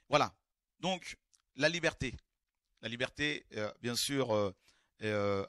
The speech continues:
a un prix. La liberté, euh, coûte cher, n'est-ce pas ? Et, euh,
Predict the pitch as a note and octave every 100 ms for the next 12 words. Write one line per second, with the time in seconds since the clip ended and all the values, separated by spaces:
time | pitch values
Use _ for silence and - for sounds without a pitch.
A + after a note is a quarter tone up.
0 | - A#2+ A#2+ A#2 - - C#3+ E3+ - _
1 | _ _ _ _ _ _ _ _ G#2+ G#2+
2 | B2 - D3 C#3+ - _ _ - G#2+ G#2
3 | - D3 - - B2+ E3+ - - _ _
4 | _ _ _ - A2+ - A2+ D3+ - _
5 | _ _ - A#2 A2+ G#2+